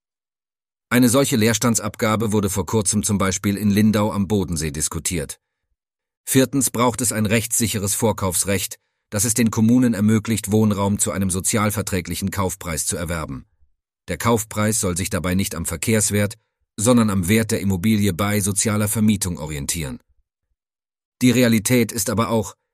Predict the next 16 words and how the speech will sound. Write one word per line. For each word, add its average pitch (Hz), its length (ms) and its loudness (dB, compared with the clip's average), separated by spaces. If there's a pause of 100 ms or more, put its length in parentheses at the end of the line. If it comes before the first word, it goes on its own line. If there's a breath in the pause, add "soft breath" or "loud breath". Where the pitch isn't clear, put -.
(280)
die 127 120 4
Kräfteverhältnisse 92 920 -2
in 92 80 -2
den 95 140 -2
Parlamenten 107 600 0
sind 101 200 -2
meilenweit 104 580 2
davon 98 240 -2
entfernt, 113 500 0 (320 soft breath)
auch 117 180 -2
nur 123 200 2
eine 110 260 2
der 87 120 -2
genannten 95 380 -2
Maßnahmen 90 520 -2
umzusetzen. 80 760 -2